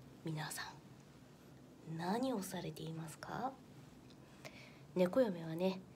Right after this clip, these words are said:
先ほどまで、じゃんじゃか、あれです、ギターをしており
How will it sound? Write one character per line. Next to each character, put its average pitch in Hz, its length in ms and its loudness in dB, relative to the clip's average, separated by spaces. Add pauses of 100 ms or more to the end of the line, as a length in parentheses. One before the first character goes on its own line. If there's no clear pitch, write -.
(240)
先 - 300 0
ほ 208 160 2
ど 202 100 2
ま 196 160 4
で、 190 200 10 (1000)
じ - 80 4
ゃ 185 80 8
ん 196 80 8
じ 190 80 8
ゃ 160 60 6
か、 - 320 -2 (100)
あ 180 80 0
れ 165 140 0
で 160 100 2
す、 156 160 -4 (180)
ギ 190 200 4
タ 196 260 6
ー - 40 4
を 170 120 0
し 156 160 -2
て - 140 -4
お 160 100 -4
り - 80 -6